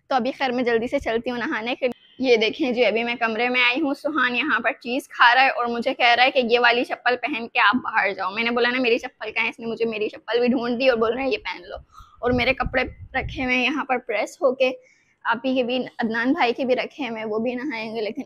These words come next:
अभी फ़िलहाल मैं जा रही हूँ नहाने के लिए। मैंने ये वाला suit प्रेस किया है,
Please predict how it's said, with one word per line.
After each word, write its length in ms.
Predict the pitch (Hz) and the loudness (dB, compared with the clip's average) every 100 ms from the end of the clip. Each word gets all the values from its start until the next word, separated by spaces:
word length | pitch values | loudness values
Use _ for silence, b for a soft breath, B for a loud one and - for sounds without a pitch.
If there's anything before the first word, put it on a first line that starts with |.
| - | -6
अभी 120 | 214 | -8
फ़िलहाल 400 | 254 226 202 202 | -6 -4 -4 -4
मैं 160 | 190 233 | -4 -2
जा 140 | 262 220 | 0 0
रही 100 | 226 | -2
हूँ 80 | 220 | -4
नहाने 280 | 302 196 | -6 -6
के 140 | 208 202 | -8 -10
लिए। 80 | 202 | -8
मैंने 180 | 202 | -8
ये 120 | 202 208 | -6 -6
वाला 280 | 214 240 | -6 -8
suit 300 | 254 226 226 | -6 -4 -4
प्रेस 220 | - 226 - | -6 -8 -6
किया 140 | - | -6
है, 60 | 208 | -6